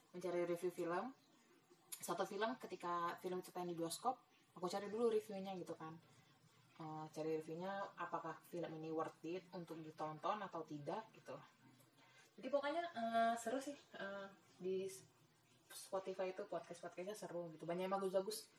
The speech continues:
Indonesia juga bagus-bagus, sumpah bagus-bagus sekali podcastnya. Nah, sampai akhirnya aku ketemu podcastnya, eh, Gilang Baskara ya, Biar Lega. Kalau kalian tahu,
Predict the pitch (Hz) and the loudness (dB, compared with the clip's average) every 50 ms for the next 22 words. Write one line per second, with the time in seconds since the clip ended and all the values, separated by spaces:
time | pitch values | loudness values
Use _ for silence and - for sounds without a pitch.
0 | - - - - - - - - - 190 190 196 196 - - 269 240 214 202 190 | -20 -20 -18 -18 -18 -18 -12 -6 -4 -2 0 0 0 0 -2 0 4 6 6 8
1 | 185 180 185 185 - 170 170 180 185 - 190 185 185 170 160 160 165 175 165 160 | 8 6 4 4 2 0 0 0 -4 -6 -4 -2 -2 0 0 0 -2 -2 -4 -4
2 | 165 165 - - 165 160 165 175 - - - - _ - 151 - - 160 156 - | -4 -6 -8 -8 -10 -10 -10 -12 -14 -18 -20 -16 _ -12 -12 -10 -8 -10 -10 -10
3 | - 170 170 - - - - - - - _ - - - - _ _ _ _ - | -12 -14 -16 -16 -18 -20 -20 -20 -20 -20 _ -20 -20 -20 -20 _ _ _ _ -20
4 | - - - - _ _ - 170 196 202 175 - - - - _ _ - - - | -20 -20 -20 -20 _ _ 0 4 4 4 4 2 -2 -10 -20 _ _ -20 -10 -6
5 | - 175 170 170 175 220 247 247 208 202 190 175 165 160 - 220 240 254 269 269 | -2 -2 -2 0 2 2 4 4 4 4 4 4 4 4 2 0 0 0 -2 -2
6 | 247 - 180 165 - - 220 233 220 208 190 - 160 156 175 202 208 - 196 175 | -2 -2 -4 -4 -4 -6 -6 -6 -4 -6 -6 -6 -6 -6 -4 -6 -4 -4 -4 -4
7 | - - 160 160 - - 208 214 214 214 214 220 - - - 170 165 165 160 165 | -4 -6 -6 -6 -6 -6 -6 -4 -4 -2 -4 -4 -6 -8 -8 -6 -4 -4 -2 -2
8 | 165 165 160 160 156 156 - - - - - - - - - 165 165 156 156 151 | -2 -4 -4 -6 -6 -10 -12 -18 -20 -20 -20 -20 -16 -6 -2 0 0 2 2 0
9 | 151 151 - 165 175 180 175 170 160 151 147 - - - - - - - 170 160 | -2 -4 -2 -2 0 2 2 2 0 -2 -4 -6 -10 -18 -20 -20 -18 -6 -2 0
10 | 156 156 160 165 170 170 160 151 151 - - - - - - - - - - - | 0 2 0 0 0 0 0 0 -2 -6 -12 -20 -20 -20 -20 -20 -20 -20 -20 -20
11 | - - - - 180 175 170 - 180 180 175 175 175 175 180 170 165 180 226 247 | -20 -14 -6 -2 -2 0 2 2 4 4 4 4 2 0 0 0 2 2 4 4
12 | 247 | 2